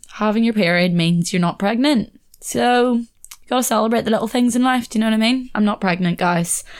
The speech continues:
which is just absolutely incredible. <laughs>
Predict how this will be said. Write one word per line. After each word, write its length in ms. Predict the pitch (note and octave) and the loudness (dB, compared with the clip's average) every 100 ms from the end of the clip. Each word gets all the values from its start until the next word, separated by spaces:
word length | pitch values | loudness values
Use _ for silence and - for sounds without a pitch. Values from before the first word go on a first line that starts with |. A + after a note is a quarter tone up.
| - - - | -18 -18 -6
which 380 | F3+ - - - | -4 -4 -6 -2
is 500 | F3 E3+ D#3+ - - - - | 0 0 -2 -6 -10 -16 -6
just 240 | G3+ - | -4 -2
absolutely 440 | E3+ E3+ F3+ F#3 F3+ | -2 -2 -4 -2 0
incredible. 600 | G3 A#3+ B3+ B3 G#3 F3+ - | 0 0 0 0 0 -2 -12
<laughs> 400 | - - - | -12 -12 -12